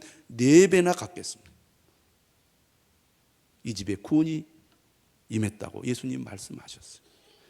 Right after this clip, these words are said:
천국의 가치를 발견한 것입니다. 그리고 그것을 위해서 대가를 지불했습니다.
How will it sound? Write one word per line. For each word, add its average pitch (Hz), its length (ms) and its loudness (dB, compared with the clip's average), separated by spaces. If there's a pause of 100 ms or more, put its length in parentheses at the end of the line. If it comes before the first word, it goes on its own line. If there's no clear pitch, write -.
(140)
천국의 135 400 -6
가치를 - 460 -14
발견한 95 420 -6
것입니다. - 360 -20 (340)
그리고 165 360 0 (200)
그것을 143 340 0
위해서 110 240 -2
대가를 151 480 -2 (280)
지불했습니다. - 1000 -6